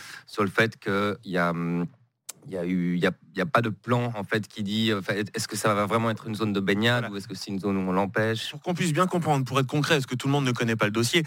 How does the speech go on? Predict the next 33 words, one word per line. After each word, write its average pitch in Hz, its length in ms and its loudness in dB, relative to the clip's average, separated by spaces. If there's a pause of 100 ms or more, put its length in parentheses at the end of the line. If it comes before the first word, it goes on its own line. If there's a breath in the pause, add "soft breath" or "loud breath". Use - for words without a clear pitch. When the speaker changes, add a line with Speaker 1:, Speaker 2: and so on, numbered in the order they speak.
(220 loud breath)
Speaker 2:
euh, 107 60 -2
ce 110 80 0
qui 139 100 -2
s'est 151 120 4
passé, 143 320 2
c'est 143 160 0
que, 117 400 2
euh, 92 160 -2
certains 151 580 0
souhaitaient 131 400 0
des 123 200 2
aménagements 117 680 2
et 135 80 -4
puis 117 120 -8
d'autres 143 220 0
ont 123 60 0
dit, 156 180 -2 (360 loud breath)
ça - 240 2
va 147 300 2
amener 143 420 0
quoi ? 156 280 4
Potentiellement 127 600 0
des 123 140 2
nuisances 117 340 2
sonores, 147 400 2
potentiellement 120 560 -2
quelques, 107 380 0
quelques 107 260 -2
problèmes. 131 440 2
Ce 147 140 -4
n'est 107 100 -2
pas, 131 280 2
ce - 80 -8